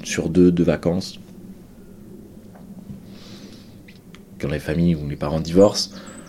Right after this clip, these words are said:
quand vous vivez chez un parent, quand vous allez chez l'autre parent le week-end, hein, une semaine sur deux, c'est un peu la fête, quoi. C'est, euh, c'est là, euh, on peut jouer à l'ordinateur toute la nuit, machin et tout. Moi, à l'époque, c'était le cas.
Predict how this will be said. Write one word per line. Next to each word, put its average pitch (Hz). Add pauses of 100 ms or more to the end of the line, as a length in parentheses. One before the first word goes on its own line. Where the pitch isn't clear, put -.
(320)
quand 76
vous 80
vivez 95
chez 92
un 87
parent, 101
quand 90
vous 87
allez 90
chez -
l'autre 87
parent 90
le 80
week-end, 87
hein, 76
une 78
semaine 80
sur 82
deux, 95 (920)
c'est -
un -
peu 85
la 82
fête, -
quoi. -
C'est, -
euh, - (800)
c'est -
là, 85
euh, 71
on 73
peut 67
jouer 82
à -
l'ordinateur 80
toute -
la -
nuit, 95
machin 95
et -
tout. -
Moi, 76
à 73
l'époque, -
c'était 92
le 87
cas. 85